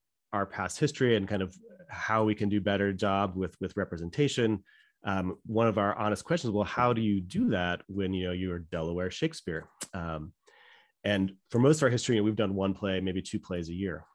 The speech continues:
Um, so it seemed like if, if we're doing one to two plays and we're called Delaware Shakespeare, they probably should be Shakespeare. Um, <laughs> um,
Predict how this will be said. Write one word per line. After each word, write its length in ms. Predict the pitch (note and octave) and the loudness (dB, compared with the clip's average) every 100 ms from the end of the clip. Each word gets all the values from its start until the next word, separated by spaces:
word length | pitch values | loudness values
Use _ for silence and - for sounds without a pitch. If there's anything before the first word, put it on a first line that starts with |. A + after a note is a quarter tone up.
| - | -12
Um, 240 | F2 D#2 D#2 | -8 -8 -6
so 140 | F2+ | -8
it 100 | E2 | -6
seemed 200 | - F#2 | -4 -4
like 160 | F2 E2+ | -6 -8
if, 160 | E2+ - | -12 -14
if 100 | - | -8
we're 60 | G2 | -2
doing 260 | G#2+ G2 | 0 2
one 180 | G2+ G2+ | 2 2
to 60 | F#2+ | 0
two 160 | G2+ | -6
plays 460 | E2+ B2+ G2 G2 - _ _ | -2 0 2 0 -6 _ _
and 80 | F#2+ | -8
we're 100 | F2+ | -6
called 260 | - G2+ F#2+ | -2 0 0
Delaware 280 | F#2+ F2+ | 0 0
Shakespeare, 360 | F2+ C#3 - G#2 | 0 -2 0 0
they 100 | F#2+ | 0
probably 260 | F#2+ F2+ F2+ | -2 -4 -4
should 160 | G2 | -4
be 60 | G#2 | -2
Shakespeare. 460 | E3+ D#3+ - D2+ - | -2 -2 -4 -10 -6
Um, 220 | G2+ - - - - | -4 -4 -6 -12 -16
<laughs> 320 | - - B2 | -16 -14 -4
um, 320 | G#2 G2 F#2+ | 0 2 0